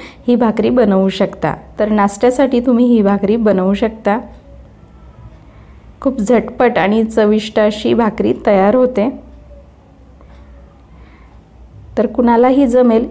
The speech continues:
इतकी सोपी ही भाकरी करण्याची पद्धत आहे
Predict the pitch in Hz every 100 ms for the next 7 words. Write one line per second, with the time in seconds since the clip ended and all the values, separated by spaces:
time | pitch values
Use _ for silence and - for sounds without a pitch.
0 | - 208 - 254 269 254 240 233 233 226
1 | 220 220 208 226 208 202 208 233 226 190
2 | 175 220 233 233 214